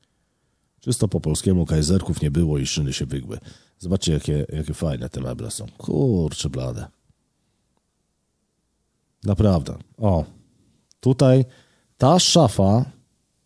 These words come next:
wpasowuje mi się idealnie w tę wnękę.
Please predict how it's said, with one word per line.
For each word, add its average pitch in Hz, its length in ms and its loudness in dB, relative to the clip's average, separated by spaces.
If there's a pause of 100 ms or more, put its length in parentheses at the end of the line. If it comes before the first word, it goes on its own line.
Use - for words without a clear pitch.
(540)
wpasowuje 131 720 2
mi 135 100 6
się 127 160 4
idealnie 123 880 2
w - 80 -10
tę 90 120 2
wnękę. 78 520 0